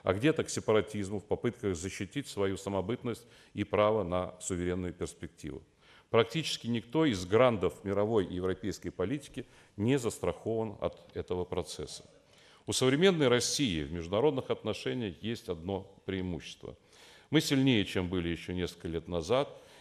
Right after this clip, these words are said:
и если мы выжили и оказали влияние на мир тогда,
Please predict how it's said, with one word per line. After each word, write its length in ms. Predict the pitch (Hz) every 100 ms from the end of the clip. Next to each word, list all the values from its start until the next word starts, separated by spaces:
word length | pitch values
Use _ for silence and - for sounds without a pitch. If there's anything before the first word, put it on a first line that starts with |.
| -
и 80 | 101
если 300 | 147 - 120
мы 160 | 117
выжили 520 | 117 143 101 90 85 -
и 60 |
оказали 460 | 95 - 110 117 107
влияние 480 | 98 98 104 101 95
на 120 | 98
мир 160 | 107 95
тогда, 480 | 90 85 101 85